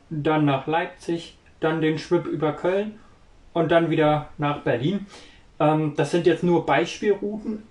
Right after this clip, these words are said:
aber es ist richtig cool.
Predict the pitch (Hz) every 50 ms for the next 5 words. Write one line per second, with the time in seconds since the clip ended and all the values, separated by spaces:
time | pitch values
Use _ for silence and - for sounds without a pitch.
0 | - - 180 208 226 247 247 294 302 - - - - _ _ - - - - -
1 | - _ - - - 170 160 - 160 147 - - 185 185 - - 208 - - -
2 | - 285 262 208 156 127 - -